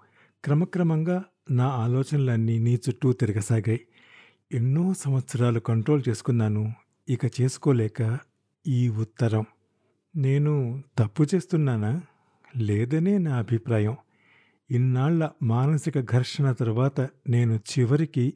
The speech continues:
ఈ నిర్ణయానికొచ్చాను. ఇక నిన్ను కలుసుకోకుండా ఉండలేను. ముద్దుతో ప్రారంభమైన మొక్క ఆయన నిరాసక్తతో మహావృక్షమై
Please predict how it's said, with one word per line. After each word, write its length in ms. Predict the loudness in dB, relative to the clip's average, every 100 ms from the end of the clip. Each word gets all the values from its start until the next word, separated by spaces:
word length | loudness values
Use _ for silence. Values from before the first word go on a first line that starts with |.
| -2
ఈ 100 | 0
నిర్ణయానికొచ్చాను. 920 | 2 2 2 2 0 -2 -2 0 0 -2 _ _ _ _ -20 _ _ _ _ -12
ఇక 160 | -6 -2
నిన్ను 320 | 2 2 0
కలుసుకోకుండా 840 | 0 -2 -2 -2 0 0 0 0
ఉండలేను. 560 | 0 0 2 2 0 -2 -8 _ _ _ _ -4
ముద్దుతో 580 | 0 2 0 -2 0 -2
ప్రారంభమైన 760 | 0 -2 0 0 2 2 0
మొక్క 340 | 0 -2 -2 0 0 -4 -20 -20 _ _
ఆయన 440 | -4 -2 0 0 0
నిరాసక్తతో 880 | -2 0 0 -2 -4 -2 -2 0 0
మహావృక్షమై 960 | 0 0 0 2 -2 -2 0 0 -2